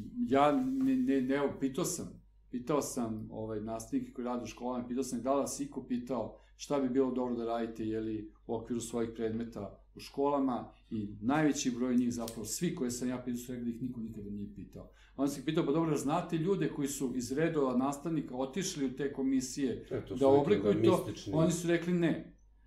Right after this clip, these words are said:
Speaker 1: Ja kažem, „Jeste ikad dobili poziv, ili ikad neko oglasio konkurs, poziv ili nešto, gde ste vi mogli da se prijavite,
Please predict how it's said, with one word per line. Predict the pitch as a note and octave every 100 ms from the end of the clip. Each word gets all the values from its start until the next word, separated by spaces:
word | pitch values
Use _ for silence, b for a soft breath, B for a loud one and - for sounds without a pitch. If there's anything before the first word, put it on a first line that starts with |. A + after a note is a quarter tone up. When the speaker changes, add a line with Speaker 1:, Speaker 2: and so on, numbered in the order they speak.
| -
Speaker 1:
Ja | C3
kažem, | D3+ D#3+ D#3+
„Jeste | C#3 F#3+
ikad | G3 G#3
dobili | G3 G3 G#3 -
poziv, | E3 E3+ C#3+
ili | B2+
ikad | F3 F#3+ D#3+ C#3
neko | E3+ - E3+
oglasio | C#3 D3 D#3 - E3 -
konkurs, | D3+ D#3 D#3 D3+ -
poziv | D3 D3 D3+
ili | D3 C3+
nešto, | D3+ D#3 - D3+ - -
gde | C3+
ste | -
vi | D#3+
mogli | D3+ D3+ D#3
da | C#3+
se | C#3+ C3+
prijavite, | C#3+ E3+ F#3+ F3+ - E3 -